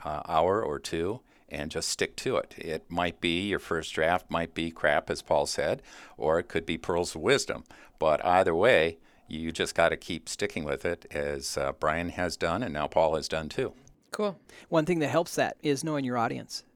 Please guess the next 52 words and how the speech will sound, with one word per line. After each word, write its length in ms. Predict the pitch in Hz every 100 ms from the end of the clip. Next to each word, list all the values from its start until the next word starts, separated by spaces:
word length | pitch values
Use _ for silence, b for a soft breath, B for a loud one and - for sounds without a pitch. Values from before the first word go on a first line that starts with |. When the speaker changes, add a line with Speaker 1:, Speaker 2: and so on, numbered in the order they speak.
| _
Speaker 3:
which 240 | 143 135 156
is 80 | -
something 320 | 147 147 127
so-, 260 | - 175 - _ _
people 220 | 156 147
never 240 | 147 139 127
ask. 360 | 131 - -
Speaker 2:
Yeah, 320 | 220 254 262
yeah, 160 | 190 208
yeah. 300 | 214 208 135
Okay, 180 | 180 170
so 140 | -
these 180 | 208 247
are 60 | 254
the 80 |
questions 460 | 254 202 196 185 170
that 200 | 165 151
you 80 | 170
were 100 | 165
saying 360 | 175 165 151 - b b
people 180 | - 160
Speaker 3:
Yeah. 80 | 151
Speaker 2:
don't 140 | 254
ask, 220 | 226 220
but 100 | 170
they 100 | 180
should 200 | 175 254
be 140 | 180 151
asking. 400 | 110 - 127 151
Speaker 3:
What 160 | 160
Speaker 2:
But 80 | 165
I, 40 | 175
I'm 60 |
Speaker 3:
makes 140 | 196 208
Speaker 2:
gonna 100 | 185
Speaker 3:
it 40 |
Speaker 2:
remind 400 | 170 170 170 - -
listeners 440 | 170 170 156 135
of 80 | 139
those 140 | 147
three 160 | 143 165
questions. 440 | 160 147 135 143
My 140 | 147 151
notes 240 | 156 156
say, 340 | - 143 135 135 b b b b b -
uh, 420 | 175 156 147 143 - _
"How 180 | - 196
do 80 | 196
you 80 |
determine 400 | 185 - 190 180
your 100 | 170
message? 640 | 156 147 160 247 262 -